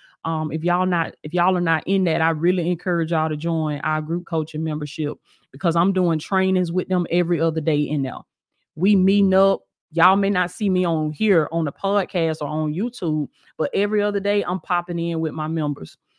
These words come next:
I'm popping in with them. We doing trainings, we doing pop-up classes, we doing group coaching sessions, success calls,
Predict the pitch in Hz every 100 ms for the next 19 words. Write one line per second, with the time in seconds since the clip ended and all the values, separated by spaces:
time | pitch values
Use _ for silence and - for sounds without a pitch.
0 | - _ 165 165 175 165 170 165 165 165
1 | 165 165 170 160 151 - 180 175 175 170
2 | 160 170 160 143 - 175 170 165 - 175
3 | 165 165 165 156 165 151 147 156 165 185
4 | - 170 165 165 - 165 160 160 151 -
5 | - - 170 165 - 165 165 165 160